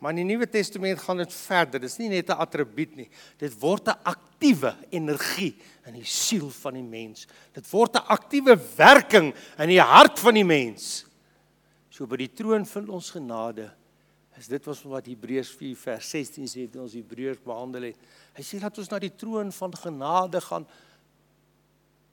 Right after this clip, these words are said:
Laat ons na die troon gaan om genade te vind, om op die regte tyd gehelp te word."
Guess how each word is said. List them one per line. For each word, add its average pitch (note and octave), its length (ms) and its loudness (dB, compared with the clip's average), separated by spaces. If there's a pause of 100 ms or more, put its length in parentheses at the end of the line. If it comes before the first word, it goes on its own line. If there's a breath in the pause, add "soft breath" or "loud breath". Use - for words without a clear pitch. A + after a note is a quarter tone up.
(500)
Laat - 120 -20
ons D#3+ 120 -18
na F#3 80 -10
die F3+ 160 -12
troon F#3+ 300 -6
gaan F3+ 220 -10
om D#3 140 -12
genade D3+ 600 -8
te D#3 100 -10
vind, C#3+ 340 -14
om C#3 160 -12
op B2+ 120 -12
die C3 100 -10
regte B2+ 500 -10
tyd C#3 220 -14
gehelp B2 400 -12
te C#2 80 -20
word." - 220 -20